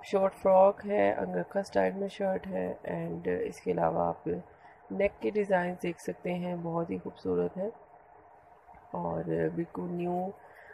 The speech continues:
आइडियाज़ हैं इसमें and स्लीव्स के भी बहुत खूबसूरत इसमें आपको आइडियाज़ मिलेंगे। अ, ट्राउज़र में भी, भी आप देखेंगे स्टिचेस में डिफरेंट आइडियाज़ हैं, लेसेस के, बटन्स के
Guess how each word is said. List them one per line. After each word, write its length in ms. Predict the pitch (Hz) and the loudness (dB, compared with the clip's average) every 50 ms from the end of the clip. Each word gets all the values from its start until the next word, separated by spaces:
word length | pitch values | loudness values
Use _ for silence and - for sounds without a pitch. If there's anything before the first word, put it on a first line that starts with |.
| - - 175 | -4 0 2
आइडियाज़ 600 | 170 170 160 175 165 156 151 151 156 165 160 175 | 2 2 2 4 6 6 8 8 6 4 2 0
हैं 80 | 165 160 | 0 0
इसमें 280 | 160 - - 165 160 165 | 0 -2 -4 -4 -2 -2
and 640 | 165 - - - 160 156 156 156 156 160 165 170 170 | -2 -2 0 0 2 2 0 0 0 0 -2 -2 -4
स्लीव्स 520 | - - - 180 185 185 185 196 - - - - | -6 -10 -10 -8 -8 -8 -8 -10 -12 -14 -8 -6
के 120 | 196 185 | -6 -4
भी 140 | 180 180 180 | -4 -4 -4
बहुत 440 | 175 170 160 165 180 180 - - - - - - - - - - - - - - - - - | -2 0 -2 0 0 0 -2 -2 -4 -10 -20 -20 -20 -20 -20 -20 -20 -20 -20 -20 -20 -10 -10
खूबसूरत 540 | - - - - - 170 165 160 160 - 165 | -10 -10 -8 -6 -6 -4 -4 -4 -4 -4 -8
इसमें 560 | 170 - - 160 160 156 160 156 156 160 - | -10 -8 -6 -4 -2 0 0 0 0 -2 -2
आपको 520 | - - 165 - - - - 143 147 156 - | -2 -2 -2 -4 -6 -4 -2 0 0 2 2
आइडियाज़ 540 | - - 165 160 - 147 143 139 147 147 - - | 2 2 2 0 0 0 0 0 -2 -2 -4 -6
मिलेंगे। 400 | 151 139 143 143 143 151 - 165 | -6 -4 -4 -4 -4 -6 -8 -12
अ, 760 | 185 - - - - - - - - - - - - 151 170 175 - | -12 -14 -20 -20 -20 -20 -20 -20 -20 -20 -14 -6 -2 -2 -2 0 4
ट्राउज़र 440 | - 190 185 185 180 185 208 214 226 | 8 8 10 10 8 6 4 4 4
में 240 | 233 233 226 220 208 | 4 4 2 2 2
भी, 100 | 220 208 | 0 -2
भी 100 | 220 - | 0 4
आप 220 | - 180 202 190 | 6 6 6 6
देखेंगे 840 | 185 185 180 - - 190 190 190 185 185 185 180 - 175 - - 185 | 2 -4 -10 -10 -10 -10 -8 -8 -6 -4 -4 -2 -2 0 0 0 -2
स्टिचेस 500 | 180 - - - 180 175 - 180 180 180 190 | -2 -6 -8 -8 -8 -6 -6 -6 -6 -6 -4
में 200 | 180 175 175 170 | -4 -4 -4 -4
डिफरेंट 400 | 175 170 - - 92 175 165 170 | -6 -8 -2 -2 -2 0 2 2
आइडियाज़ 600 | - - 165 165 170 - 80 165 165 - 82 170 | 2 2 2 4 6 6 6 6 6 4 2 0
हैं, 120 | - - - | 0 0 0
लेसेस 540 | 165 165 160 160 - - - 185 180 - | 0 -2 -2 -2 -4 -8 -10 -10 -10 -10
के, 260 | - - 175 175 175 175 | -4 0 2 2 2 2
बटन्स 500 | 165 170 170 - 175 170 165 175 170 - | 0 -2 -2 0 -2 -2 -2 -4 -8 -10
के 300 | - 175 170 170 - | -6 -4 -2 0 -2